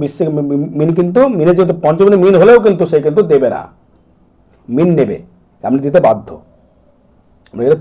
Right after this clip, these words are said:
পঞ্চমী যেহেতু, যেহেতু, যেহেতু বৃহস্পতি আপনার। এবার এই আপনার দেখুন, পঞ্চমী শনি কম্বিনেশন, শনি যদি হয় আপনার ক্ষেত্রে, তৃতীয় পতি শনি, চতুর্থ পতি শনি। গাড়ির ব্যবসা করুন, এবং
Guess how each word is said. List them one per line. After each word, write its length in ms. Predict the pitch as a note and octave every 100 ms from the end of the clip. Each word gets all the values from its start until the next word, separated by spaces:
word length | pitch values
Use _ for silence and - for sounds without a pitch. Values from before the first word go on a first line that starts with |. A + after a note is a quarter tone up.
| C#3+
পঞ্চমী 300 | C3+ C3 D3
যেহেতু, 160 | C#3+ C#3
যেহেতু, 160 | B2+ C3
যেহেতু 160 | C3 C3 A#2+
বৃহস্পতি 320 | A#2 A2+ F#2+ F2
আপনার। 220 | E2 C#2 - _ _ _ _ _ _ _ _ _ _ _ -
এবার 260 | B2 F3 A3+ - _ _ _ _ _ _ _ - _ - D#3
এই 100 | G3+ G3
আপনার 160 | G3 F3+
দেখুন, 180 | F#3+ G3 -
পঞ্চমী 460 | C#3+ D3+ D3+ F#3+ G3 F#3+
শনি 180 | - E3 G#3
কম্বিনেশন, 300 | F#3+ E3+ E3+ D#3 -
শনি 100 | D#3+
যদি 100 | F3 E3
হয় 100 | C#3+
আপনার 140 | C3+ C3+
ক্ষেত্রে, 240 | B2 - G#3 G#3 -
তৃতীয় 280 | F3+ G#3+ G3+
পতি 140 | F#3+ F#3+
শনি, 140 | G3 G#3
চতুর্থ 220 | F#3 D#3+ E3
পতি 120 | A#2+ A2
শনি। 140 | E2 D#2 _ _ _ _ _ _ -
গাড়ির 220 | C#3 F3+
ব্যবসা 240 | G3+ - G3
করুন, 180 | G3+ A3+ B3+ - _ _ _ _ _ _ _ _ _ _ - _ -
এবং 140 | C3+